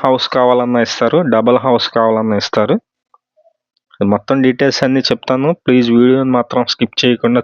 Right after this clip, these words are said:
చివరి వరకు చూడండి. వీడియో మొత్తం చూసిన తర్వాత మాత్రమే పైన ఉన్నటువంటి మా నెంబర్కి అయితే ఫోన్ చేయండి.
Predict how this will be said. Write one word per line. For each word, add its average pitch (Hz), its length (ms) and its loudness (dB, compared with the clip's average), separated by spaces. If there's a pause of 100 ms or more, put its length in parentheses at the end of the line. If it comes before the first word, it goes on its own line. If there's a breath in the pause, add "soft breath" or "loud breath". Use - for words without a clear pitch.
చివరి 117 340 4
వరకు 113 220 0 (120)
చూడండి. 120 420 0 (760)
వీడియో 135 240 4 (100)
మొత్తం 135 220 -2 (120)
చూసిన 131 340 0 (100)
తర్వాత 120 260 0 (140)
మాత్రమే 131 360 0 (260)
పైన 123 220 0
ఉన్నటువంటి 120 460 -2 (100)
మా 110 140 0
నెంబర్కి 107 360 0
అయితే 117 240 0 (320)
ఫోన్ 110 260 0
చేయండి. 113 360 0